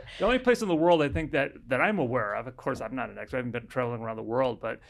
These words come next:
Speaker 2: in the Caribbean, especially Antigua, where I've gone a couple of times, there's,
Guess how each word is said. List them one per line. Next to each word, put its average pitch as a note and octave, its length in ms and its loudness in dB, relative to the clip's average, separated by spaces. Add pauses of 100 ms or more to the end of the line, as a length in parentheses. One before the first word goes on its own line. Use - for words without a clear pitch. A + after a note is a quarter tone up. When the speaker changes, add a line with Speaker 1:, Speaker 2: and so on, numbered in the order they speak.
(340)
Speaker 2:
in C#3 180 -2
the B2 340 -4
Caribbean, C#3 640 -2
especially E3 520 -4
Antigua, B2 460 -2
where A2+ 300 -6
I've A#2 160 -10
gone A#2+ 160 -4
a A#2 40 -4
couple C3 260 -6
of A2 80 -4
times, A2 300 -8
there's, C3 160 -10